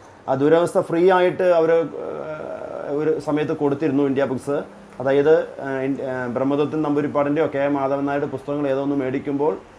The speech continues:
ഈ ദുരവസ്ഥ ഫ്രീ ആയിട്ട് കൊടുത്തിരുന്നു പുസ്തകം. അതുകൊണ്ട്, ഏഹ്, നിങ്ങൾ ദയവ് ചെയ്ത്,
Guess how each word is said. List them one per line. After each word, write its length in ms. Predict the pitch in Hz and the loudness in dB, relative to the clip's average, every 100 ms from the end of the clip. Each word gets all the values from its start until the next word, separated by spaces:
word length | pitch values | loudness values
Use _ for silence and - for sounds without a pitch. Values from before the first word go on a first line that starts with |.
| - - - | -20 -20 -6
ഈ 200 | 135 143 | 0 0
ദുരവസ്ഥ 560 | 135 143 151 160 160 170 | 4 4 4 2 2 -2
ഫ്രീ 260 | 147 151 | 2 4
ആയിട്ട് 220 | 165 160 | 6 4
കൊടുത്തിരുന്നു 440 | 151 139 131 151 123 | 2 0 -2 -4 -6
പുസ്തകം. 360 | 107 107 98 - - | -6 -4 -6 -6 -6
അതുകൊണ്ട്, 360 | 123 143 143 | -2 0 2
ഏഹ്, 1120 | 180 - - - - - - 120 123 117 117 123 | 0 -2 -18 -20 -20 -20 -12 -8 -6 -4 -4 -4
നിങ്ങൾ 160 | 131 | 0
ദയവ് 300 | 131 135 156 | 4 4 6
ചെയ്ത്, 280 | 156 143 | 4 4